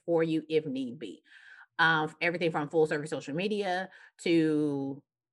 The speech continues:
um, s-, your emails, your sales funnels, your content funnels, your social media postings, um, how you actually, your visibility plan,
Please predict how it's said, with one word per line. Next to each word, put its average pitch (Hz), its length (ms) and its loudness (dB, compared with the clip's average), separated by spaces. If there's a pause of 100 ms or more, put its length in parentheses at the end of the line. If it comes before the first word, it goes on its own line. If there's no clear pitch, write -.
(200)
um, 147 520 0
s-, - 340 -16
your 160 200 0
emails, 185 480 0
your 147 120 -4
sales 175 340 -2
funnels, 156 480 -4
your 127 120 -6
content 160 460 -2
funnels, 147 500 -4 (240)
your 139 140 -4
social 170 300 -2
media 160 220 2
postings, 151 800 -4 (420)
um, 147 580 0 (220)
how 185 260 4
you 180 240 -6
actually, 160 380 -2
your 156 280 0
visibility 156 640 2
plan, 151 640 -6